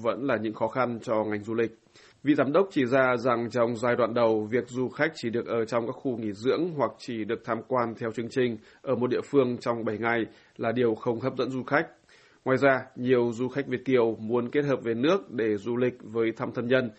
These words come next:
nhưng theo quy định mới nhất, họ chỉ được đi theo tour trong bảy ngày. Điều đó cũng bất hợp lý, doanh nhân ngành du lịch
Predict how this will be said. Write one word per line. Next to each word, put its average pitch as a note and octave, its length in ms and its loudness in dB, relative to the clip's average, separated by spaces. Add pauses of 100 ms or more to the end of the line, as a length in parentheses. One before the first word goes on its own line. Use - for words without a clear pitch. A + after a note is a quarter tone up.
(180)
nhưng B2+ 260 2
theo B2 260 2
quy B2+ 100 -2
định B2 180 -2
mới B2 100 -2
nhất, E3+ 180 2 (100)
họ A#2+ 260 -2
chỉ B2+ 120 -8
được A#2 140 -2
đi B2 160 -2
theo A#2+ 140 -2
tour A#2 380 2
trong A2 180 -2
bảy G#2+ 140 0
ngày. A#2 260 2 (280)
Điều C3+ 160 0
đó A#2 300 6
cũng B2+ 140 -4
bất C#3+ 60 0
hợp C3+ 160 -2
lý, A#2 360 -2
doanh A#2+ 220 -2
nhân A2+ 220 -2
ngành A2 140 -4
du A2+ 100 -6
lịch A#2+ 140 0